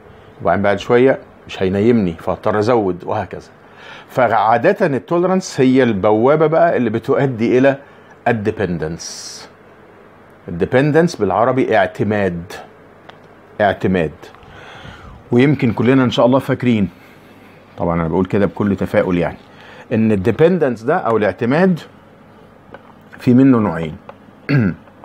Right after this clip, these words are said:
في نوع يسموه سايكيك dependence. سايكيك، معرفش الكلام ده طبعًا لما بيسمعوه الناس بتوع الطب النفسي، يعني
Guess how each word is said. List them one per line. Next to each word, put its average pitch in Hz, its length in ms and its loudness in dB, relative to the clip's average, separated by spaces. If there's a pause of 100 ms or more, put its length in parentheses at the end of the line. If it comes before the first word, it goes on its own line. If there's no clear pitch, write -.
(1160)
في 135 180 4
نوع 160 260 6
يسموه 123 640 2 (460)
سايكيك - 840 -2 (960)
dependence. 95 840 -2 (1400)
سايكيك، - 680 -4 (440)
معرفش 127 320 -2
الكلام 131 260 -2
ده 123 80 -4
طبعًا 135 320 0 (400)
لما 98 140 -2
بيسمعوه 95 380 0
الناس 117 240 0
بتوع 110 360 -2
الطب 90 1040 -6
النفسي، 92 380 0
يعني 87 340 -4